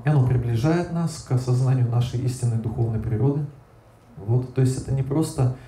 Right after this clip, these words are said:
некий набор норм, да, извне, чтобы люди приняли. А? Вот, кстати, кстати, интересный момент тоже, касающийся этих категорий, Лаукика Шрада и Шастрия Шрада.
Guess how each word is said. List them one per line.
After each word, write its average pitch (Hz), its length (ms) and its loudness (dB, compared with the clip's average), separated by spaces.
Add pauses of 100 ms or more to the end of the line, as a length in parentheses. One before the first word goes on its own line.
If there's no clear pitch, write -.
(240)
некий 135 300 0
набор 127 520 2
норм, 127 420 4 (280)
да, 143 340 0
извне, 123 540 2 (140)
чтобы 123 460 -2 (360)
люди 139 280 2
приняли. 120 600 2 (760)
А? 143 280 -4
Вот, - 180 0
кстати, - 500 -2
кстати, 127 380 -2
интересный 127 640 0
момент 131 440 2
тоже, 113 300 0 (360)
касающийся 123 760 0
этих 117 420 0
категорий, 139 600 0
Лаукика 127 560 2
Шрада 139 400 0
и 107 120 0
Шастрия 117 520 0
Шрада. 107 420 -4